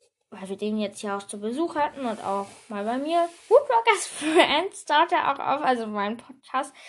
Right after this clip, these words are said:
den folge ich mir selber, beste Logik. Ähm, das Handy weiß das aber nicht. Sie, sie Woodcast von Otterjunge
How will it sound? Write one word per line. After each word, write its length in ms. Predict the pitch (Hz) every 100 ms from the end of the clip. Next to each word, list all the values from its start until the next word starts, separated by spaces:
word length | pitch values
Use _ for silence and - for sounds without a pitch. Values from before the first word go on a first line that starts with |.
| - -
den 180 | 285 320
folge 280 | 285 254 262
ich 100 | 247
mir 140 | 226
selber, 460 | 214 220 247 285 285
beste 320 | 214 214 -
Logik. 520 | 220 214 220 330 349 - - - - - - -
Ähm, 420 | 254 254 262 240
das 200 | 220 220
Handy 540 | 226 226 220 220 208
weiß 240 | 196 202 -
das 160 | 254
aber 220 | 285 269
nicht. 200 | 294 349 - - _
Sie, 320 | - 359 381 - _ _ _ _ _ _ _ _ -
sie 260 | - 330
Woodcast 1200 | 349 240 311 370 - - _ - - 285 311 349 -
von 220 | 269 262 _ -
Otterjunge 880 | 269 - 302 277 277 285 285 302